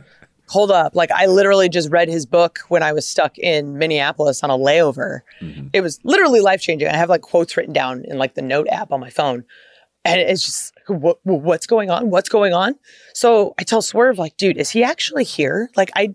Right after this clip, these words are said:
Speaker 1: I need to talk to him." And I think, like, we had, like, football players there that day, and I, I could give two shits about <laughs> who was there. I was like, "I need to see Rick Ross. This is incredible." And I come up to him, and I'm like, "Hey, man,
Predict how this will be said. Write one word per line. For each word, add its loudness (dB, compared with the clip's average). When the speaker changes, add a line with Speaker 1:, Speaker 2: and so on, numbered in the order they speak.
Speaker 1:
I -2
need 0
to 0
talk -4
to -4
him." -10
And 2
I 0
think, -6
like, -2
we 2
had, 2
like, 0
football 2
players 2
there 2
that 2
day, 4
and 0
I, 2
I -4
could -10
give -2
two -2
shits -2
about -2
<laughs> -20
who 4
was -2
there. 2
I 4
was 4
like, 2
"I 0
need 2
to -2
see 0
Rick 0
Ross. 0
This 0
is -6
incredible." -2
And 2
I 6
come 2
up 2
to 2
him, 4
and -2
I'm 0
like, -2
"Hey, 4
man, 4